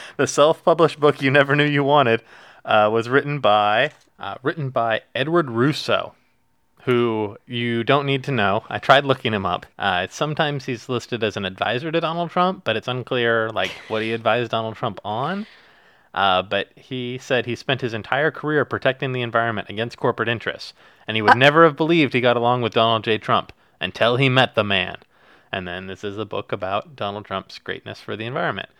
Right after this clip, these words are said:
Speaker 1: And if you have Kindle Unlimited, you can get it for free right now. So
Speaker 2: Just pretend to have it for
Speaker 1: or
Speaker 2: free right now.
Speaker 1: sixteen seventeen, uh, on paperback on
Speaker 2: You're
Speaker 1: Amazon.
Speaker 2: gonna give this guy money?
Speaker 1: Uh,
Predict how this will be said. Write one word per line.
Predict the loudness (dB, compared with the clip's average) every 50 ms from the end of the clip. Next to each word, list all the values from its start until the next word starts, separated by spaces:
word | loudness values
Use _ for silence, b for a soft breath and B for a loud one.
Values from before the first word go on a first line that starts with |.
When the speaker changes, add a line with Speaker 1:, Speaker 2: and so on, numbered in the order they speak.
| b b b b b
Speaker 1:
And | 0 2 2 2 0 0
if | 0 -2 0 0
you | 0 4
have | 6 6 4 4 0 -4
Kindle | -4 -2 0 0 0 0 0
Unlimited, | 0 0 -2 0 0 0 0 0 0 0
you | -2 -4
can | -4 -4 -4
get | -2 -2 -2
it | -2
for | -2 -4 -6
free | -4 -2 0 2 2 2 2
right | 2 2 0 0 0
now. | 0 2 2 2 0 -2 -6 _ _ _ -8
So | -2 0 2 2 2 0 -2 -4
Speaker 2:
Just | -4 -4 -4 -4
pretend | -6 -8 -6 -6 -6 -6 -6
to | -8
have | -10 -8 -6 -8 -8 -8
it | -12 -12
for | -4 2
Speaker 1:
or | 6 8 10 10
Speaker 2:
free | 10 8
right |
now. | 6 2
Speaker 1:
sixteen | -2 -2 -2 -2 -2 -2 -2 0 2
seventeen, | 2 2 2 2 0 -8 -6 -6 -4 -4 -4 -6 -8 -12 _ _ -4
uh, |
on | -2 -2 -2 -2 -4 -2
paperback | 0 -2 -2 -2 -2 -2 0 0 0 -2
on | -6 -8 -6
Speaker 2:
You're | -6 -6 -4
Speaker 1:
Amazon. | -4 -6 -6
Speaker 2:
gonna | -6 -6 -8
give | -8
this | -8 -10 -10 -10
guy | -12 -10 -10 -10
money? | -12 -14 -14 -14 -16 -18 -20 _ _
Speaker 1:
Uh, | -14 -10 -8 -8 -6 -8